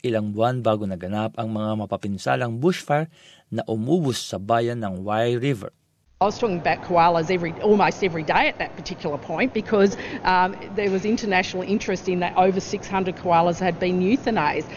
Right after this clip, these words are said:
Speaker 2: I wasn't talking about koalas and Wye River or any planned burns at all. I was talking about how we dealt with overpopulation of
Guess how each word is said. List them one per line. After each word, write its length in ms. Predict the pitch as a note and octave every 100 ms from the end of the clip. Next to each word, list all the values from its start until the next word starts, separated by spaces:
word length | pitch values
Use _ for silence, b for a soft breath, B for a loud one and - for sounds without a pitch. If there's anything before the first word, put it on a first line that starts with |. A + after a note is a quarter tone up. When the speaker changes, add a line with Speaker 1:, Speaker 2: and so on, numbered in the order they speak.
| B -
Speaker 2:
I 20 |
wasn't 300 | G3+ A#3+ B3+
talking 240 | A#3+ G#3+
about 240 | F#3 F3 E3+
koalas 560 | - F3 F3 F3+ F3 -
and 160 | E3 E3
Wye 240 | E3 E3
River 400 | E3 E3 E3 D#3+ E3
or 160 | D#3 C#3+
any 320 | F3 G#3+ G#3
planned 400 | - F#3 E3 D#3+
burns 320 | D#3+ D#3 D#3
at 80 | D#3+
all. 240 | D#3 D#3+ D3+
I 80 | D#3
was 80 | -
talking 400 | - F#3 G3 E3+
about 240 | D#3 D#3 B B -
how 160 | E3+ F3+
we 160 | F3
dealt 320 | D#3 E3 D#3+ D#3+
with 80 | -
overpopulation 1040 | D#3 D3+ D#3 - D3 E3 D#3 C#3+ D#3 E3
of 80 | D#3